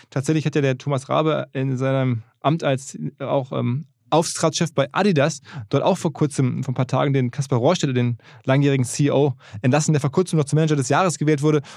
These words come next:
und so weiter. Also auch da, und dann kann man sagen, noch nicht mal Thomas Rabe ist der Einzige, der gerade ent-, Leute entlässt, sondern,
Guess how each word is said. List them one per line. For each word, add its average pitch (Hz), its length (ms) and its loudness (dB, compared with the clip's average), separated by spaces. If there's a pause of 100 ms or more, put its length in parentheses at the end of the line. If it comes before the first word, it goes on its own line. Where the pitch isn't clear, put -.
und 156 140 2
so 143 80 2
weiter. 151 260 4
Also 135 160 0
auch 135 80 -4
da, 170 360 2 (300)
und 180 220 0
dann 202 140 4
kann 214 120 0
man 190 140 2
sagen, 175 300 2
noch 151 60 2
nicht 165 120 -4
mal 185 80 4
Thomas 151 320 0
Rabe 185 240 4
ist 156 140 0
der 143 80 2
Einzige, 151 240 0
der 135 100 0
gerade 131 240 2
ent-, 131 180 0
Leute 156 260 2
entlässt, 139 380 2
sondern, 151 460 2